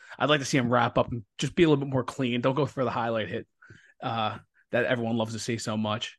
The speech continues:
Uh, lastly, just he's bigger too, so he, he gets a little heavy-footed at times. I'm not overly concerned about it. He's got good straight, like, long speed to keep up with receivers downfield, but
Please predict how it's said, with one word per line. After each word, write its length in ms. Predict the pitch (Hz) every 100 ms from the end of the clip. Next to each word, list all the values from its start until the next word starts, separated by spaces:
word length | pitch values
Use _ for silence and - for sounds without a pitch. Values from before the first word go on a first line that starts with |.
| _ _ _ _ _ _ _ _ _
Uh, 180 | 139 135
lastly, 440 | 160 165 156 190
just 260 | 165 170 -
he's 200 | - 175
bigger 380 | 143 160 156 180
too, 240 | 170 160 160
so 180 | 151
he, 280 | 120 143 135 -
he 220 | 151 139
gets 220 | 151 160
a 40 | 143
little 160 | 151
heavy-footed 540 | 117 139 131 - 139 139
at 100 | 117
times. 540 | 147 143 147 139 - _ - - _
I'm 160 | 143 156
not 160 | 175 -
overly 440 | 147 151 170 170
concerned 320 | 170 170 185 185
about 220 | 185 185
it. 40 |
He's 140 | 147 135
got 240 | 147 139
good 300 | 143 139 151
straight, 460 | - - 143 135 -
like, 180 | 123 123
long 260 | 127 127
speed 300 | 127 - 131
to 80 | 123
keep 220 | - 135
up 80 | 131
with 100 | 120
receivers 320 | 120 143 127
downfield, 580 | 120 120 104 127 139 131
but 200 | 123